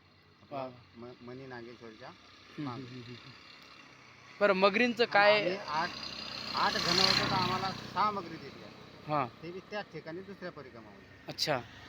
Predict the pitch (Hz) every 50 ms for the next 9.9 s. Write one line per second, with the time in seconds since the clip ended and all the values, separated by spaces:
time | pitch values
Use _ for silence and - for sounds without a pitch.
0 | - - - - - - - - - 165 170 180 196 202 196 175 208 196 - 208
1 | 202 170 170 160 151 147 147 143 147 139 135 131 131 127 - - - - - -
2 | - - - - - - - - - - - - - 156 143 - - 139 139 135
3 | - - 170 180 180 180 180 180 180 175 175 170 170 - - - - - - 190
4 | 190 202 202 202 226 233 - 233 226 214 - 202 208 208 214 214 214 208 208 202
5 | 202 196 185 202 196 196 190 190 185 180 170 160 180 190 180 196 196 190 190 185
6 | 190 190 175 175 190 185 170 165 160 165 165 165 185 190 185 175 165 143 127 120
7 | 113 - - _ _ - - - - - 139 117 - _ _ _ _ - 127 135
8 | 135 165 175 165 160 170 160 - 180 175 175 170 165 170 165 156 151 143 127 110
9 | 113 107 - _ _ _ - 160 160 160 151 147 139 135 127 - - 139